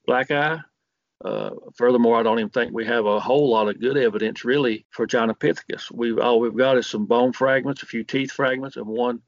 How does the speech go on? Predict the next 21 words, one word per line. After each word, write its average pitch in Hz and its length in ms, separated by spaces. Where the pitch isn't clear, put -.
uh, 113 300
jawbone. 143 460
And 113 320
those 135 300
are, 120 140
none 139 380
of 131 60
that 139 180
was 120 140
found 127 260
in 117 80
North 117 220
America 139 340
that 107 180
I'm 104 200
aware 120 320
of. 98 180
Most - 220
of 117 120
it - 80
was - 260